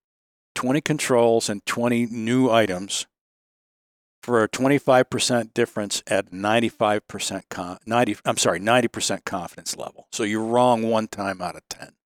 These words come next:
If you wanna bump that to ninety-five percent confidence level, takes you sixty shots. You willing to spend that sort of resources to ch-, to, to prove that,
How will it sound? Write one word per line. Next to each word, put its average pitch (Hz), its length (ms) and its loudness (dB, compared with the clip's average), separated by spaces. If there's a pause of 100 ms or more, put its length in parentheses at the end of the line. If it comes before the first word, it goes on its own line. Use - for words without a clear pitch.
(560)
If - 160 -8
you 139 80 4
wanna 156 260 6
bump - 340 2
that 131 180 4
to 110 100 -2
ninety-five 117 680 2
percent 143 340 0
confidence 143 540 -2
level, 151 400 -2 (720)
takes - 280 -2
you - 60 -10
sixty - 520 -6
shots. - 680 -10 (1400)
You 95 120 -8
willing 123 280 2
to 113 100 -6
spend 120 440 0
that 117 220 2
sort 120 220 0
of 101 120 -6
resources 120 680 -4
to 95 100 -12
ch-, - 160 -8 (180)
to, 98 220 -2 (200)
to 95 100 -8
prove 110 380 -8
that, 107 240 0